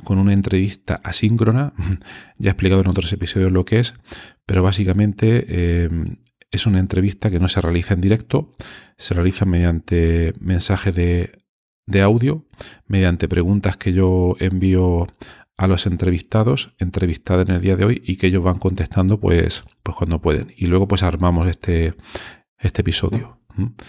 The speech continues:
Porque a día de hoy, eh, la vida, el tiempo, pues, no me da para, <laughs> pues, para más. Entonces, vamos a por ello. Entonces, eh, hoy,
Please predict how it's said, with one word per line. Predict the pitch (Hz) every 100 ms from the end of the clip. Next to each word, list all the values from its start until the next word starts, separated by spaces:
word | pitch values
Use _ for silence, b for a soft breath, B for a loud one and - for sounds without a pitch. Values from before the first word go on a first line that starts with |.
| B B B -
Porque | 92 85
a |
día | 92 98
de | 98
hoy, | 107 113
eh, | 101 85 -
la | 85
vida, | 85 90 95 92 87
el | 98 92
tiempo, | 107 104
pues, | 92
no | 90
me | 87
da | 87
para, | 87 82
<laughs> | - 110 - - - -
pues, | - 92
para | 85 80
más. | 101 - B B B _
Entonces, | 98 107 - 92 - _ -
vamos | 110 104 104
a | 98
por | 87
ello. | 82
Entonces, | 85 101 107 117 101
eh, | 87 85 -
hoy, | 107 123 147